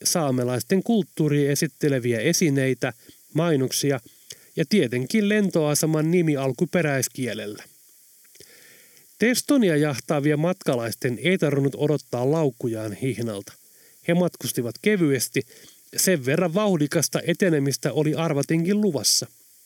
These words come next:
Käsimatkatavaroissa mukana olleet reput sai kätevästi suoraan koneesta mukaan ja poistuminen terminaalista kävi joutuin.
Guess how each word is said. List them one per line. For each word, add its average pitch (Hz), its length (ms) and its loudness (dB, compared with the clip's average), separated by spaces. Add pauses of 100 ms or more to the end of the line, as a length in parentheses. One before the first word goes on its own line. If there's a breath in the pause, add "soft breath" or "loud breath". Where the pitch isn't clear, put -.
(720 loud breath)
Käsimatkatavaroissa 170 1120 0
mukana 165 360 2
olleet 135 380 0
reput 175 340 0
sai 127 280 -2
kätevästi 156 520 -2
suoraan 131 520 0
koneesta 151 440 0
mukaan 151 460 0 (480 loud breath)
ja 170 80 0
poistuminen 190 680 2
terminaalista 156 800 0
kävi 127 260 -2
joutuin. 113 540 -2